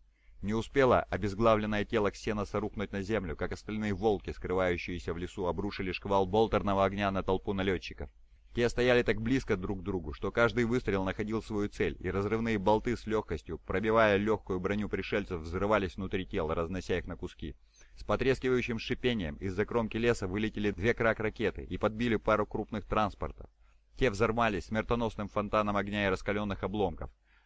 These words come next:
разразившись гневными криками, ксеносы развернулись и открыли огонь из винтовок.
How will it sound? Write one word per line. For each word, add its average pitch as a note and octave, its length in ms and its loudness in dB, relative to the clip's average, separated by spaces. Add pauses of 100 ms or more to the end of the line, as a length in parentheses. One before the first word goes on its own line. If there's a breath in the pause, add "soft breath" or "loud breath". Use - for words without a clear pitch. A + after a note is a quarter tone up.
(120)
разразившись G#2+ 760 -2
гневными G2+ 480 -4
криками, G2 420 -4
ксеносы G#2 560 -4
развернулись G2 560 -2
и G2 60 -2
открыли G2 380 -2
огонь G2 280 -2
из F2+ 120 -4
винтовок. F#2 500 -2